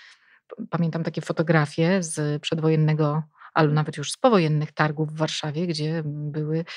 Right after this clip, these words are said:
w hali mirowskiej była taka wielka ryba, bo jesiotry do-, dorastały nawet do czterech i pół metra. Czyli taką niesamowitą rybę kiedyś mieliśmy, e, w Wiśle, a ona teraz się w Wiśle nie pojawia.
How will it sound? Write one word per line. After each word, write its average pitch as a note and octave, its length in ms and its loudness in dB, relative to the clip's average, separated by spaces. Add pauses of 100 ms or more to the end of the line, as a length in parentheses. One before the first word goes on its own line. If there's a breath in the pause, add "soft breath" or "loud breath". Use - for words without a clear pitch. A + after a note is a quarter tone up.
(300 loud breath)
w - 60 -18
hali D#3+ 220 2
mirowskiej D#3+ 400 0
była D#3+ 180 -2
taka D3+ 180 -10
wielka D#3 280 -4
ryba, D3+ 220 0
bo D#3 380 -2
jesiotry D#3+ 380 -6
do-, E3 180 -2
dorastały D#3+ 440 -2
nawet E3+ 200 -2
do E3+ 120 -2
czterech D#3+ 320 -6
i F#3+ 40 -4
pół A3+ 160 2
metra. D4+ 320 2 (600 loud breath)
Czyli E3+ 260 2 (340 loud breath)
taką E3 280 2
niesamowitą E3+ 840 6
rybę D#3+ 220 -2
kiedyś E3+ 340 -2
mieliśmy, D#3 480 -4 (460 soft breath)
e, D3+ 360 -4
w D#3 80 -8
Wiśle, E3+ 560 -2
a F3 120 -2 (360)
ona E3+ 220 0
teraz F3+ 260 -2
się - 140 -2
w F#3 60 -2
Wiśle F#3 260 -2
nie G3 100 2
pojawia. F3+ 440 -2